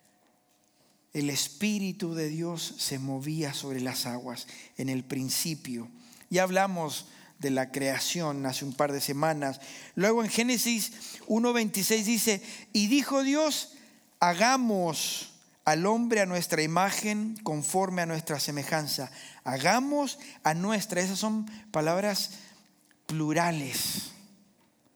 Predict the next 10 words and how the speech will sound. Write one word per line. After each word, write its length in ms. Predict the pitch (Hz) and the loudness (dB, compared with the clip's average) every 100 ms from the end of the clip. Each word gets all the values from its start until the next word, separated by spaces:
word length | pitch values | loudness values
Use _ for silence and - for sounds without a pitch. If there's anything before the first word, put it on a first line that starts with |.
| _ | _
No 80 | 170 | -6
estaba 340 | 151 220 214 196 | 0 2 2 2
solo 400 | - 247 226 170 | 0 0 0 -2
Dios. 460 | 151 131 - - - _ _ _ _ _ _ _ _ _ _ | -4 -6 -8 -10 -14 _ _ _ _ _ _ _ _ _ _
No 100 | - | -4
dijo, 400 | 175 214 208 214 202 | 0 0 2 0 2
"Hice". 500 | 240 220 - 127 - - _ _ _ _ _ _ _ _ _ _ _ _ _ _ _ _ _ | 2 2 0 -4 -10 -20 _ _ _ _ _ _ _ _ _ _ _ _ _ _ _ _ _
No 120 | 180 | 0
lo 120 | 196 190 | 2 2
dijo 500 | 233 202 202 185 | 2 2 2 2